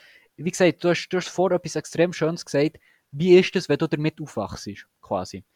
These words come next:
Und ich finde es extrem wichtig, ähm, ja, auch schon mit jemandem jetzt erst, äh, hat mir das auch schon gesagt gehabt. Ähm, ich finde es extrem wichtig, wenn jeder seine eigene Meinung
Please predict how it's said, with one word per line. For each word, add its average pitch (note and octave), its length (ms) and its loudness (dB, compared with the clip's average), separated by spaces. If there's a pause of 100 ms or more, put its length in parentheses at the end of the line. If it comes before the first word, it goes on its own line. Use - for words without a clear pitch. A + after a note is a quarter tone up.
(400)
Und C#3 320 -4
ich E3+ 100 -4
finde F3 140 0
es D3 60 -6
extrem E3+ 420 2
wichtig, - 640 -4 (680)
ähm, C3 760 -2 (120)
ja, C3 220 -4 (120)
auch C3 180 -10
schon C3+ 100 -8
mit C3 120 -6
jemandem C3 240 -6
jetzt - 280 -12
erst, C3 200 -12
äh, B2 640 -14
hat - 120 -20
mir B2 80 -12
das B2 180 -14
auch C3+ 80 -12
schon B2 120 -16
gesagt C3+ 260 -4
gehabt. C3+ 220 -6 (440)
Ähm, C3+ 540 0 (840)
ich D#3 100 -4
finde E3+ 140 0
es D3+ 60 -2
extrem E3+ 300 0
wichtig, F3+ 280 -2
wenn D3 120 2
jeder D#3+ 260 4
seine D#3 300 -2
eigene D3+ 340 -2
Meinung B2+ 320 -2